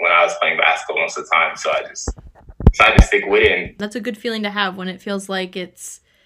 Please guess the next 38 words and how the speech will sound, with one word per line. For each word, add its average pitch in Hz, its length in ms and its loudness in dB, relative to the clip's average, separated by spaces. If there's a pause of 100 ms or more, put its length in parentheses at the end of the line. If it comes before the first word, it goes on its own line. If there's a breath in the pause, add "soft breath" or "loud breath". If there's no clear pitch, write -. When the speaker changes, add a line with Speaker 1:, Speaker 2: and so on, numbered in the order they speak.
(120)
Speaker 2:
just 208 220 -8
something 208 400 -6
that 190 240 -8
you 208 80 -6
love 190 220 -6
to 190 100 -10
do, 240 320 -6
and 233 140 -6
it's 185 180 -8
just - 240 -14
kind 196 200 -8
of, 180 200 -10
like 185 180 -12
you 214 80 -12
said, 254 200 -12
a 185 40 -8
free-flowing 208 680 -10
thing. 214 280 -18 (920 loud breath)
Well, 262 440 0
you 285 160 -2
told 311 280 -2
us 302 120 -4
that 311 120 -8
there 247 140 0
is 220 120 -4
much 262 420 -4
more 302 280 -6
to 294 200 -12
you 202 440 -2
than 214 260 -4
just 208 240 -6
being 214 160 -4
a 202 60 -4
basketball 190 540 -4
player, 185 360 -2
and 220 180 -2
I'm 226 120 -2
sure 277 520 -2